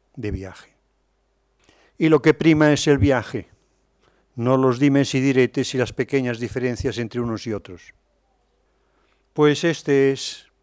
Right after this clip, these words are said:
mi plan de viaje, lo más importante que hacer hoy y cada día, si es que quiero lograrlo. Lo más importante de mi vida.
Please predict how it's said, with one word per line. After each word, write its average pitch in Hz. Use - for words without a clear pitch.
mi 143
plan 139
de 131
viaje, 127
lo 120
más 127
importante 135
que 135
hacer 123
hoy 196
y 170
cada 175
día, 135
si -
es 160
que 160
quiero 147
lograrlo. 104
Lo 139
más 175
importante 175
de 156
mi 143
vida. 101